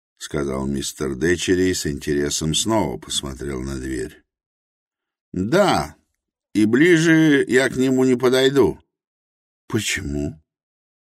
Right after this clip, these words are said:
"Не желаю, чтобы меня хватали за шиворот, дорвали на мне подтяжки, да за горло душили. Нет уж, шалишь,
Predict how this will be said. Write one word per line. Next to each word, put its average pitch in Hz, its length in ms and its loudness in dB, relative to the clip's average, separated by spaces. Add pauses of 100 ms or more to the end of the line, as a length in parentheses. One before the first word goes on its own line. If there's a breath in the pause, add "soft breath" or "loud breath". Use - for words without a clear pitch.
(500)
"Не - 280 -2
желаю, 202 500 4
чтобы 98 300 0
меня 104 240 2
хватали 101 480 2
за 101 220 2
шиворот, 95 580 0
дорвали 101 500 2
на 95 160 0
мне 95 220 2
подтяжки, 85 720 -2
да 85 160 0
за 98 160 2
горло 82 440 2
душили. 78 640 -4 (320 soft breath)
Нет 202 380 0
уж, - 280 -8 (260)
шалишь, 131 640 2